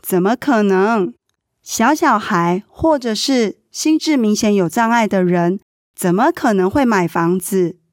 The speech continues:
对于这种不可能成交的买卖，房仲绝对不会理他们的。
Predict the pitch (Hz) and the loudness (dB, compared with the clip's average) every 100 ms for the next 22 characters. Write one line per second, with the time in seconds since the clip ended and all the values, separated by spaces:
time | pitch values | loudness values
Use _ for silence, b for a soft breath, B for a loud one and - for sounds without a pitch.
0 | _ _ _ - 381 339 285 262 339 285 | _ _ _ -2 2 2 0 0 0 0
1 | 214 381 359 277 208 185 196 196 180 254 | 0 0 -2 0 2 2 0 -2 0 0
2 | 254 240 208 175 165 160 202 196 165 - | 0 0 0 2 0 0 2 0 -2 -8
3 | _ _ _ - 180 190 311 294 220 202 | _ _ _ -6 -2 0 2 2 2 0
4 | 330 339 254 294 285 180 - 208 214 202 | 0 0 2 2 2 0 -2 -2 0 0
5 | 175 175 - | 0 -2 -6